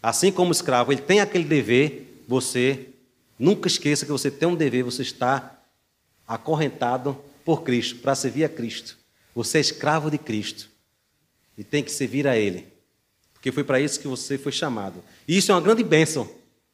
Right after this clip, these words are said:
ser servo de Cristo. Com, não como muitos, Deus nos livrou do mundo, né? Outrora escravos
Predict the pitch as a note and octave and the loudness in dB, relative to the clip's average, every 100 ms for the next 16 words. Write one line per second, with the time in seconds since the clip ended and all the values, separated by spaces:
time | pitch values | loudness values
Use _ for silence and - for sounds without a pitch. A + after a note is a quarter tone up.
0 | _ _ _ _ _ - D3 D3+ D3+ - | _ _ _ _ _ 0 4 4 2 -8
1 | - - - - D3+ D3 D3 A2+ A2 - | -20 -12 -4 2 2 2 -2 0 -2 -2
2 | - _ _ _ _ _ _ _ C#3+ D#3 | -10 _ _ _ _ _ _ _ 2 4
3 | D#3 - - B2+ F3 F#3+ F#3+ E3 D3 D3 | 4 0 -10 0 2 4 4 4 2 4
4 | E3 F3 F3 B2 D3 C3+ B2 A#2+ A2+ C#3+ | 4 4 2 2 2 2 2 2 2 0
5 | D#3+ - _ _ _ - - - C3+ C#3 | -2 -12 _ _ _ -6 -4 0 0 4
6 | D3+ D3+ - C3 B2 A#2 - | 4 2 0 0 2 0 -8